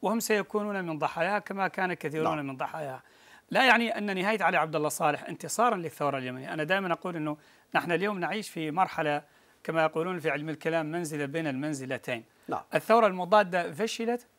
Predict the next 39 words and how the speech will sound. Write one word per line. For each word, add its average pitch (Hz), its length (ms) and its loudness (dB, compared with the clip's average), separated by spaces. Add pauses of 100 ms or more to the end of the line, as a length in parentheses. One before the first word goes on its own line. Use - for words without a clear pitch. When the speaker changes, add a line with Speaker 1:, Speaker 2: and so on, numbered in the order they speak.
(100)
Speaker 1:
والثورة 170 520 2
لم 143 180 -4
تنتصر 147 640 0
Speaker 2:
والثو-، - 220 2
Speaker 1:
بعد. 139 160 10
Speaker 2:
والثورات 147 340 4
العربية 135 300 4
لم 170 100 2
تنتصر. 175 440 -2
Speaker 1:
لم 170 60 0
تنتصر 175 420 0
بعد. 147 160 6
Speaker 2:
نعم. - 100 0 (400)
Speaker 1:
فنحن 214 380 2
في 196 220 4
هذه 214 280 6
المرحلة 151 480 4
ما 135 160 0
بين 156 380 2 (640)
ثورة 202 220 6
مضادة 175 580 2
فاشلة 147 640 2
لم 170 200 -6
تقدم 147 460 -4
شيئا، 147 420 -6 (400)
وثورة 196 520 2
لم 185 200 -4
تنتصر 151 560 -6 (360)
بعد. 139 180 2
Speaker 2:
مم. - 80 -6 (580)
Speaker 1:
هل 220 360 4
مكتوب 226 420 0
على 190 180 2
شعوبنا 175 540 -4
أن 180 100 -8
تظل 175 400 2
في 143 120 -4
هذا 165 180 2
التأرجح 160 720 -4